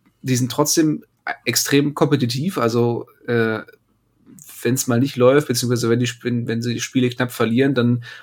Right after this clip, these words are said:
siehst du das den Leuten auch an, dass es sie trifft, auch den, den Headcoach Dan Campbell, der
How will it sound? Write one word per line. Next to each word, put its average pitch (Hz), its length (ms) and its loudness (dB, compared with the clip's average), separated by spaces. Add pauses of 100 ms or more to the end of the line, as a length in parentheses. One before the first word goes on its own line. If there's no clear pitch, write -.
(200)
siehst 143 340 0
du 147 60 -8
das 127 100 0
den 120 140 0
Leuten 123 240 4
auch 110 100 -2
an, 131 200 2
dass 131 180 0
es 120 80 -2
sie 110 100 -4
trifft, - 400 0
auch - 360 -6
den, 113 300 -2
den 110 120 -6
Headcoach 143 420 -2
Dan 120 160 0
Campbell, 131 400 2
der 110 380 2